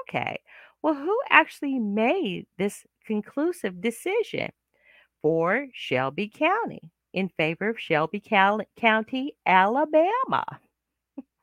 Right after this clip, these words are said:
The majority opinion by John G. Roberts Junior. Okay, so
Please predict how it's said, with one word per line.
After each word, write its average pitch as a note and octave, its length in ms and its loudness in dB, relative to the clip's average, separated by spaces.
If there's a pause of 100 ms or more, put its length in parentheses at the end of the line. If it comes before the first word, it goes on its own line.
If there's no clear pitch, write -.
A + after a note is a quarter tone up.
(540)
The - 80 -6
majority G3+ 760 -2
opinion E4+ 760 -4 (500)
by E3+ 360 2 (160)
John G#3 600 2
G. G3 400 -4
Roberts D#3+ 600 -4
Junior. D#3 500 -6 (380)
Okay, C#3 640 -2
so C3+ 580 -2